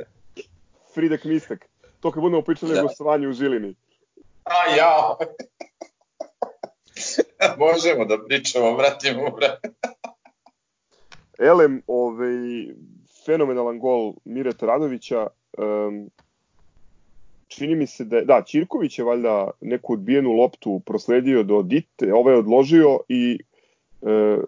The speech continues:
Speaker 1: ovaj, popularna kruška iz Rogatice se zaletela s nekih osamnaest metara, desnom spoljnom, onako,
Speaker 2: Da.
Speaker 1: baš, baš,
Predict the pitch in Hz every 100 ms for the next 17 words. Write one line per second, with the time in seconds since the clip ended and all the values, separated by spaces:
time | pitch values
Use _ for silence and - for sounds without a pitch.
0 | - - - 107 113 110 95 _ _ -
1 | 139 143 127 120 - 143 143 - 117 120
2 | 123 127 107 113 - 110 113 117 - 113
3 | 104 110 110 120 110 123 127 - 127 127
4 | 123 107 95 _ _ _ _ _ - 123
5 | - 117 - - 127 120 107 104 - _
6 | _ _ _ _ 104 104 113 - 110 98
7 | 123 110